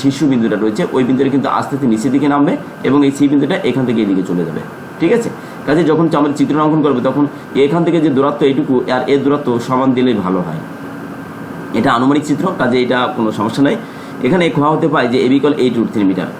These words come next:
হয়তো আমরা যে মানটি পেয়েছি সেটা এখানে বের করে নিলাম, দশমিকের মান না দিয়ে আমরা এখানে একটা পূর্ণ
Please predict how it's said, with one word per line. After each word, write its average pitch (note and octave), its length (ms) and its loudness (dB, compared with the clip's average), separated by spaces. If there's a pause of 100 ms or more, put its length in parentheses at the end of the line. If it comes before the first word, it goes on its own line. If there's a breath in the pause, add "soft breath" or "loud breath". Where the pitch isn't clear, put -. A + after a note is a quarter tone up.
হয়তো B2+ 220 0
আমরা C3 160 2
যে B2 100 0
মানটি G#2+ 200 0
পেয়েছি C#3+ 240 0
সেটা C3+ 160 0
এখানে B2+ 180 2
বের G#2 140 2
করে B2 140 0
নিলাম, D#3 240 0
দশমিকের A#2+ 460 0
মান G2+ 180 0
না G#2+ 120 -2
দিয়ে E3 160 2
আমরা B2+ 160 2
এখানে A#2+ 220 -4
একটা B2 140 -4 (320 loud breath)
পূর্ণ C#3 160 4